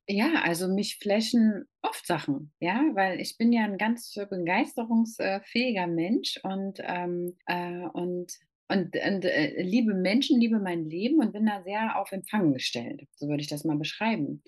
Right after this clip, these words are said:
Und, ähm, was mich halt flasht, sind, äh, Emotionen. Emotionen an Stellen, an denen ich das nicht erwartet habe. Und, ähm, in letzter Zeit habe ich ganz viel Bestätigung und, ähm,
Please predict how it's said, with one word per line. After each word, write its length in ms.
Und, 500
ähm, 460
was 360
mich 420
halt 340
flasht, 400
sind, 380
äh, 340
Emotionen. 640
Emotionen 500
an 120
Stellen, 440
an 160
denen 160
ich 120
das 180
nicht 140
erwartet 420
habe. 380
Und, 520
ähm, 540
in 140
letzter 380
Zeit 460
habe 160
ich 140
ganz 300
viel 400
Bestätigung 720
und, 340
ähm, 520